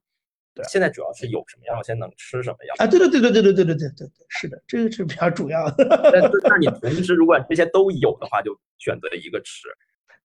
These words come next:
Speaker 1: 对，
Speaker 2: 对，
Speaker 1: 对。
Speaker 2: 对。就不要，不要那个，这个，这个，不要，不要就是重在一起吃哈。还有一个就是说，
Speaker 1: 嗯。
Speaker 2: 呃，现在药包括抗原不是很好去抢嘛。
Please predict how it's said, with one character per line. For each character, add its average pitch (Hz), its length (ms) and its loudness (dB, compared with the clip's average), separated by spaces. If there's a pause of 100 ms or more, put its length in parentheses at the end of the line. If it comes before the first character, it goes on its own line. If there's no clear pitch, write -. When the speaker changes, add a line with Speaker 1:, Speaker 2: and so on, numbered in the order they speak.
Speaker 1:
对， 143 220 -2 (180)
Speaker 2:
对， - 100 -14 (240)
Speaker 1:
对。 104 120 -16
Speaker 2:
对。 - 20 -20 (960)
就 110 120 -6
不 98 120 -8
要， 120 140 -2 (360)
不 120 60 -6
要 117 260 -2
那 113 140 -10
个， 101 80 -6
这 101 80 -8
个， 95 100 -6
这 95 100 -8
个， 87 380 -8 (1160)
不 120 80 -2
要， 123 120 2
不 123 120 -4
要 127 140 4
就 131 120 2
是 117 120 0
重 - 460 -10
在 156 120 0
一 113 80 -6
起 - 180 -16
吃 - 240 -16
哈。 - 120 -12 (540)
还 135 80 0
有 180 60 4
一 165 80 2
个 127 120 0
就 127 100 0
是 127 120 -2
说， 127 220 -2
Speaker 1:
嗯。 120 120 -14 (260)
Speaker 2:
呃， 190 380 0
现 160 140 -2
在 147 100 2 (120)
药 113 200 2 (120)
包 123 120 0
括 123 200 -2
抗 113 200 -4
原 76 300 -8
不 180 140 -12
是 156 260 -8
很 104 340 -12
好 - 440 -10
去 - 160 -20
抢 - 300 -10
嘛。 - 180 -20